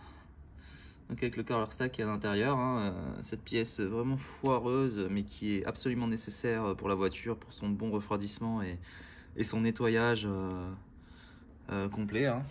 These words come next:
Voilà, avec la pression que génère le Calorsta, ça dégage toute la merde qu'il y a dans le radiateur et, euh,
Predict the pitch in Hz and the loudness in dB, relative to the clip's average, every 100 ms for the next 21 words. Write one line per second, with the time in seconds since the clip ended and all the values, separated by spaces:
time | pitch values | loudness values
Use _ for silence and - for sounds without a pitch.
0 | - - - - - - - - 95 95 | -12 -18 -18 -18 -20 -20 -18 -8 -2 0
1 | 104 85 90 - 107 113 110 98 101 101 | 0 0 -2 -2 -2 0 0 0 0 0
2 | 101 90 - - 110 - 98 98 107 104 | 4 4 2 2 2 4 2 6 4 4
3 | - 123 120 117 113 - 104 92 85 90 | 4 6 6 4 4 2 2 2 0 0
4 | 104 107 110 117 107 - 101 104 98 | 4 6 8 8 8 4 4 4 2